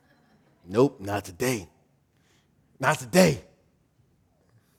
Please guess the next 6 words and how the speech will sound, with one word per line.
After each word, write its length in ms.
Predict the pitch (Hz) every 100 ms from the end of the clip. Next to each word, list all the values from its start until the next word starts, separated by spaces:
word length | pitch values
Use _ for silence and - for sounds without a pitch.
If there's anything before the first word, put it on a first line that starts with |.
| _ _ _ _ _
I'm 80 | 139
not 80 | 160
gonna 120 | 180
do 220 | 185 240
it." 100 | 202 - - _ _ _ _ _ _ _ _ _ _ _ _ _ _ _ _ _ _ _ _ _ _ _ _ _ _ _ _ _ -
But 680 | 127 311 240 160 - -